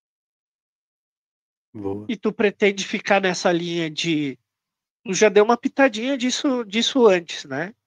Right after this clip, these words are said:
Speaker 2: Mas eu vou fazer a pergunta pra tu falar, ah, com os pontos nos is. Você pretende, eh, ser um artesão, assim,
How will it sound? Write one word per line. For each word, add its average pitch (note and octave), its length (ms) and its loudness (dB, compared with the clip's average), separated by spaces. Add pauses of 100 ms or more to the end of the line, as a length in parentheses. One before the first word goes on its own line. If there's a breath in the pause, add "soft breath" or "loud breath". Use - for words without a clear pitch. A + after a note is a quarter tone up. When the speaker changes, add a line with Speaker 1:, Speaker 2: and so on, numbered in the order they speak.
Speaker 2:
Mas D3 120 6
eu E3 100 4
vou E3 100 -2
fazer G3 220 4
a G#3 40 4
pergunta G3+ 380 2
pra A3 160 2
tu - 100 -20
falar, G#3 460 4 (640)
ah, D3+ 680 -6 (320)
com - 100 2
os F#3+ 100 0
pontos G#3 440 4
nos A3 300 -2
is. - 320 -4 (680)
Você F#3 320 4
pretende, F#3 920 2 (380)
eh, D3+ 340 0 (240)
ser F3+ 160 2
um F3+ 140 0
artesão, E3 640 2
assim, D#3 720 -2